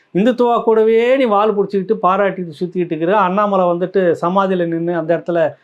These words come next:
நாங்கெல்லாம் பெண்ணுக்கு இருக்கிறோம் அவங்கள கூப்பிட்டு முன்னுக்கு நிக்க வைக்கிறீங்க. வருமா இல்லையா கேள்வி?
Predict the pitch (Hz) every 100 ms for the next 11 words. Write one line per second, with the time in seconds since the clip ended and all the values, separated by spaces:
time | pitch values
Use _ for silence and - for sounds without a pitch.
0 | _ 147 170 202 202 202 180 180 180 156
1 | 180 190 180 175 180 - 180 180 165 170
2 | 196 185 175 151 147 143 135 135 190 240
3 | _ _ _ _ - 208 269 269 233 196
4 | 185 - 175 165 113